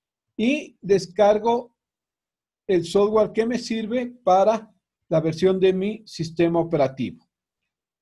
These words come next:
Una vez que descargo, doy doble clic en el ejecutable y automáticamente se va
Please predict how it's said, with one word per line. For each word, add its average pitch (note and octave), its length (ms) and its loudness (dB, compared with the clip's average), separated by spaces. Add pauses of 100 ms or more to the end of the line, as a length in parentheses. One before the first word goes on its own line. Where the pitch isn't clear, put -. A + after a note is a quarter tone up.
(200)
Una G3+ 240 4
vez G3+ 180 2
que A3 180 -2
descargo, A#3 600 -2
doy F#3+ 400 -2 (520)
doble F3+ 380 0
clic F#3+ 240 -4
en F3+ 120 0
el E3+ 100 2
ejecutable C4 840 -2 (460)
y C#4 320 0
automáticamente G3+ 1080 -2
se F3+ 140 -4
va F3+ 380 0